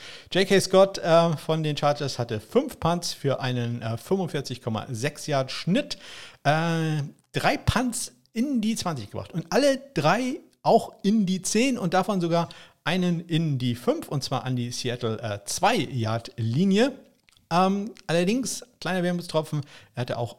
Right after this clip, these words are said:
einen kritischen Punt, nämlich im letzten Viertel einen achtunddreißig Yard Punt von der eigenen fünfundzwanzig. Bei den, ähm, Kickoffs, ähm,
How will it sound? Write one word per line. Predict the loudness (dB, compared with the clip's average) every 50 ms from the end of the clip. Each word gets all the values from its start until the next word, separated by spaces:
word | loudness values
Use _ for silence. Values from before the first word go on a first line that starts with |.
| _ -4
einen | -2 0 0 0 -2 -4 -6
kritischen | -8 -4 -4 -4 -2 -2 -4 -4 -2 -4 -4 -6 -8 -14 -20 -20 -20 -20 _ -12
Punt, | -6 -4 -4 -2 -4 -6 -6 -4
nämlich | -2 0 0 0 0 -2 -4 -4
im | -4 -2
letzten | -2 -2 -2 -2 -4 -4 -4 -4
Viertel | -2 -2 -2 -2 -2 -4 -4 -4
einen | -4 -6 -6 -6 -8 -8
achtunddreißig | -10 -8 -6 -4 -4 -2 0 -2 -2 -2 -6 -6 -6
Yard | -6 -8 -8 -10
Punt | -12 -12 -12 -12 -14
von | -14 -8 -8 -6 -6
der | -6 -6 -6
eigenen | -8 -8 -6 -4 -4 -4 -4 -6 -8 -12 -20 -20 -20 -20 _
fünfundzwanzig. | 0 2 4 4 4 2 -2 -4 -6 -6 -6 -8 -8 -10 -12 -12 -12 -18 -20 -20 _ -20 -20 -20 -20 -20 _ _ 4
Bei | 6 6 6 6 4 0 -2 -4
den, | -6 -2 2 4 6 6 6 4 4 0 0 0
ähm, | 2 2 4 4 2 2 0 -2 -6 -10 _ _ _ _ _ _ _ _ _ _ _ _ _ _ _ _ _ _ _ _ _ _ _ _ _ _ _ _ _ _ _ _ _ _ _ _ _ _ _ _ _ -8
Kickoffs, | -8 -6 -2 0 0 0 0 -2 -6 -8 -4 -2
ähm, | 0 2 2 4 2 2 0 0 -2 -2 -4 -4 -4 -4 -4 -4 -6 -8 -12